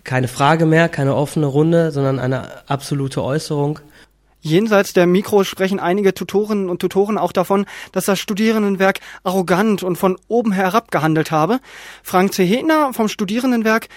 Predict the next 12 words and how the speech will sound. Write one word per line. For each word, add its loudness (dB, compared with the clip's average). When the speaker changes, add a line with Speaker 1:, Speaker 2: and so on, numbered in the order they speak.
Speaker 2:
sieht -6
da 2
in 0
der 2
Kommunikation -2
keine 2
Probleme. -2
Für 0
ihn 0
hat -2
absolute -2
Priorität, -2